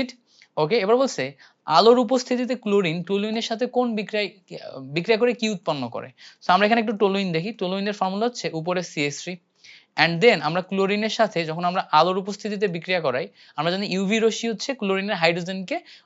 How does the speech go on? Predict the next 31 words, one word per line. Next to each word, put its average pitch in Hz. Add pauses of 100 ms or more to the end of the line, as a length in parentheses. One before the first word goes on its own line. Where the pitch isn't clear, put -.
(160)
প্রতিস্থাপন 220
করে। 120
So, -
এখান 196
থেকে 220
একটা 214
ক্লোরিন, 214
এখান 190
থেকে 196
একটা 190
হাইড্রোজেন 170
প্রতিস্থাপিত 202 (100)
হয়ে 156 (520)
এইচসিএল 226 (100)
তৈরি 131
করলো। 113 (500)
এবার 233
এইচসিএল 226 (100)
তৈরি 254
করলে 165 (140)
বেনজিনের 208
উপরে 165 (160)
ভালো 147
করে 196
খেয়াল 175
করে 180
দেখবা 143
তো, 175 (600)
এই 202 (100)
জায়গাতে 226 (160)
দুইটা 180